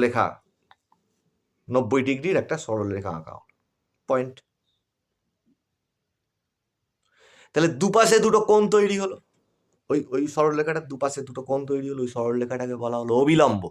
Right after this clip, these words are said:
লিখলে পয়েন্ট, অবিলম্ব, ওদিকে আঁকছো অবিলম্ব। এইটা আপতিত রশ্মির দিকের কোণটাকে কি বলছে? আপতন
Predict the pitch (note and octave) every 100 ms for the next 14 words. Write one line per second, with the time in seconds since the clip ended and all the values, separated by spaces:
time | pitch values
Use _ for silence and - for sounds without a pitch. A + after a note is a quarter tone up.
0 | - _ _ _ _ _ _ _ _ _
1 | _ _ _ C3+ C#3 C#3 C3+ B2+ C3 -
2 | A2+ A2 G#2+ G#2 _ _ _ _ _ _
3 | _ _ _ _ _ _ _ _ _ _
4 | _ A#2+ B2+ C#3 C#3 - C#3 - _ _
5 | _ _ _ _ _ _ _ _ _ -
6 | A#2+ A#2+ A#2+ A#2+ A2+ A2 A2 - _ _
7 | _ _ _ _ _ _ _ _ _ _
8 | _ _ _ _ _ _ _ _ _ _
9 | _ _ _ _ _ _ _ _ - D3+
10 | A#3 A#3 A#3 A#3 A3 A3 G3+ F#3+ G#3 G#3+
11 | F3 F#3+ F#3+ F#3+ F3+ F#3 F#3+ F#3 G#3 B3+
12 | _ _ _ _ _ _ - A2 A2 A2
13 | G#2